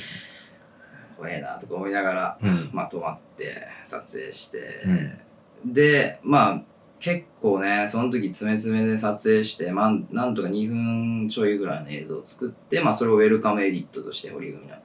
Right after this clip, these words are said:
Speaker 2: うん。
Speaker 1: 出して。で、結局ね、その映像出して、で、アニマルからも声かかったやんか、その後。
Speaker 2: そうだね、割と近かったかも。
Speaker 1: うん。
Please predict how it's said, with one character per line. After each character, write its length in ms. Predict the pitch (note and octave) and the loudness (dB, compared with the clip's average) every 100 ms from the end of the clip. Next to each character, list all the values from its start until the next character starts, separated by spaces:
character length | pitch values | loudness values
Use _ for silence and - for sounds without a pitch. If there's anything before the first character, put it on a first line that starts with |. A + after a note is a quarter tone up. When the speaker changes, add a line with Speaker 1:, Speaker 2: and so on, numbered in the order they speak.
| - | -4
Speaker 2:
う 60 | G#2 | 2
ん。 240 | F2+ C#2+ - _ - - - - | 2 0 -10 _ -20 -20 -20 -12
Speaker 1:
出 100 | - | -8
し 200 | - - | -6 -6
て。 240 | - - - - - - - - - | -10 -10 -20 -20 -20 -20 -20 -10 0
で、 100 | C#3+ | 2
結 220 | D3+ D3 | 2 2
局 200 | F#3+ F#3 | 2 2
ね、 100 | F3+ | 2
そ 140 | F3+ C3 | 2 2
の 100 | B2+ | 2
映 120 | C3+ | 6
像 140 | C#3 | 6
出 160 | C3+ C3+ | 6 4
し 240 | - - | 2 -2
て、 400 | E2+ E2+ D2+ - - - - _ _ - - - - - | -2 0 0 -4 -12 -20 -20 _ _ -20 -20 -20 -20 -6
で、 100 | B2 | 2
ア 120 | C3+ E3 | 4 6
ニ 100 | C3+ | 6
マ 140 | F#2+ | 4
ル 80 | C#2+ | 0
か 100 | D2+ | -6
ら 60 | |
も 80 | D2 | -6
声 180 | - G2+ | 2 0
か 120 | - | 0
か 100 | F2 | -10
っ 60 | F2 | -10
た 60 | |
や 100 | - | -14
ん 40 | - | -16
か、 80 | - | -14
そ 100 | E2 | -12
の 100 | D2+ | -12
後。 220 | D2 - - _ _ - - - - - - | -14 -20 -20 _ _ -20 -20 -20 -20 -20 -2
Speaker 2:
そ 160 | F3 | 4
う 20 | |
だ 60 | A2 | 6
ね、 60 | F#2 | 6
割 160 | C3 | 6
と 80 | C#3+ | 4
近 200 | - - | 0 2
か 140 | G2 | 2
っ 40 | F2+ | 0
た 100 | - | -8
か 60 | |
も。 60 | - | -4
Speaker 1:
う 60 | A2 | 0
ん。 300 | G#2+ F#2 | 0 -2